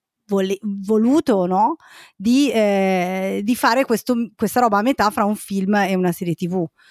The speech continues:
Non dico che siano tutte brutte o che siano tutte brutte allo stesso modo, ma, eh, a me non sembra che questa formula di fare le miniserie da sei puntate che,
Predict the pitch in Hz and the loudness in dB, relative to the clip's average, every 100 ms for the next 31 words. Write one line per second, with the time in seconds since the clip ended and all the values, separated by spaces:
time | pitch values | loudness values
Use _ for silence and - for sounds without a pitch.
0 | _ - 214 233 202 208 - 196 180 214 | _ -4 0 0 0 -2 -2 -2 -2 -4
1 | - 196 190 _ _ _ _ 202 202 196 | -6 -4 -4 _ _ _ _ -18 -12 -4
2 | 247 269 - 247 226 202 - 202 202 - | -2 -2 0 0 0 -2 -4 -6 -4 -4
3 | 196 202 - 185 180 185 - 190 185 165 | -4 -4 -2 0 0 -2 -4 -2 0 0
4 | 165 170 - - - - - 254 220 196 | 0 -4 -6 -20 -20 -14 -2 -2 0 -4
5 | 196 185 185 180 254 247 277 226 - 233 | -6 -4 -4 -2 0 2 2 0 0 0
6 | 233 247 226 208 - 196 - 202 - 220 | 0 0 -2 -4 -2 -4 -2 -4 2 2
7 | 208 208 220 247 233 190 220 202 190 190 | 4 2 4 4 2 -2 0 2 2 2
8 | 190 190 - 208 185 175 196 - 202 190 | 2 0 0 0 0 0 -2 -2 -2 0
9 | 226 175 - 175 - 202 | 0 0 -2 -4 -2 -2